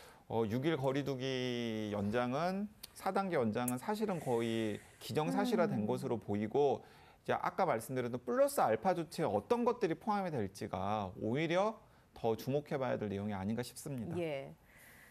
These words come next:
Speaker 2: 사실 이렇게 되면은 가장 피해를 받는 거는 소상공인들, 자영업자들인 것 같습니다.
Speaker 1: 네, 그렇습니다. 그래서 이번에는
Speaker 2: 예.
Speaker 1: 예를 들어 불가피하게 뭐 식당, 카페,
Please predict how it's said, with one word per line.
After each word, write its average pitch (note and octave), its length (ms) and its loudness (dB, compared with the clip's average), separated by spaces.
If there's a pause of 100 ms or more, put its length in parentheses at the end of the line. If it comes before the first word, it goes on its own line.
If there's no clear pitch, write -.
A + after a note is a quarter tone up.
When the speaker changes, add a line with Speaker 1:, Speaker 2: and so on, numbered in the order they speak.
Speaker 2:
사실 E4+ 320 2
이렇게 B3 340 4
되면은 C4+ 460 2
가장 C4+ 340 0
피해를 E4+ 440 2
받는 A3 300 -2
거는 G#3+ 200 -2
소상공인들, A#3+ 1000 -2
자영업자들인 G3+ 800 -4
것 G3 120 -6
같습니다. D3+ 400 -2
Speaker 1:
네, C#3 40 2
그렇습니다. D3 380 2
그래서 G3+ 220 4
이번에는 F#3+ 720 2
Speaker 2:
예. D#3+ 400 2
Speaker 1:
예를 C3+ 260 4
들어 E3 200 2
불가피하게 A#2+ 1200 2 (340)
뭐 G2+ 560 2
식당, G3+ 720 0
카페, F#3 760 0